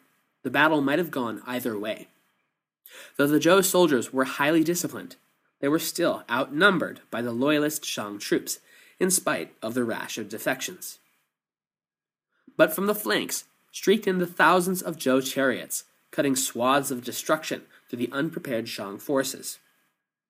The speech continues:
They had never seen chariots used in such a way, and had no counter. Their defensive lines crumbled beneath the chariots' repeated charges, and Emperor Zhou Xin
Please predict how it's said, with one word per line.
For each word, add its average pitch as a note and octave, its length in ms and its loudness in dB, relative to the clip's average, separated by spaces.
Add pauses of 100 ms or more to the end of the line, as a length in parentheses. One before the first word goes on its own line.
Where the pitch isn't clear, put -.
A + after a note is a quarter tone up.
(300)
They F#3 80 4
had F#3 180 2
never A3 240 2
seen C#3+ 240 0
chariots C#3 520 0
used A#2+ 420 2
in A2+ 80 -6
such A2 200 -8
a G#2+ 60 -10
way, A#2+ 380 -2 (160)
and C3 120 -8
had C3 280 -4
no C#3 240 0
counter. F3+ 560 -4 (1080)
Their C3 120 4
defensive D3+ 480 0
lines B2+ 340 2
crumbled D3 520 -2 (200)
beneath C3 260 2
the - 60 -10
chariots' C3+ 500 2
repeated C#3+ 520 0
charges, - 580 0 (420)
and G2 140 -10
Emperor C#3 400 2
Zhou C3 220 2
Xin C3 380 -2